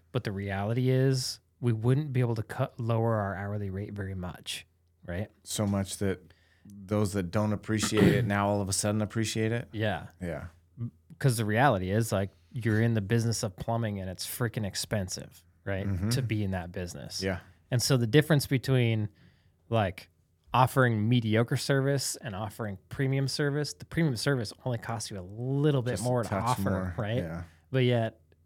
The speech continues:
Speaker 1: it's so much more worth it to that customer who wants it.
Speaker 2: Mm-hmm.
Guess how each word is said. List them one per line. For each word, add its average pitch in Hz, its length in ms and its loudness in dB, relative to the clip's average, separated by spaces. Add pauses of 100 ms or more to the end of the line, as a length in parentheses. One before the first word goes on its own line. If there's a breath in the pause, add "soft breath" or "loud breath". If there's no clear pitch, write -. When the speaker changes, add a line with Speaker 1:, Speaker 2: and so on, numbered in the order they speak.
(280)
Speaker 1:
it's - 260 2
so 135 260 4
much 135 200 2
more 113 180 2
worth 127 420 2
it 110 180 -4
to 123 80 -4
that 95 220 -6
customer 110 360 -4
who 95 140 -4
wants 110 320 0
it. 50 160 -12 (140)
Speaker 2:
Mm-hmm. 104 260 0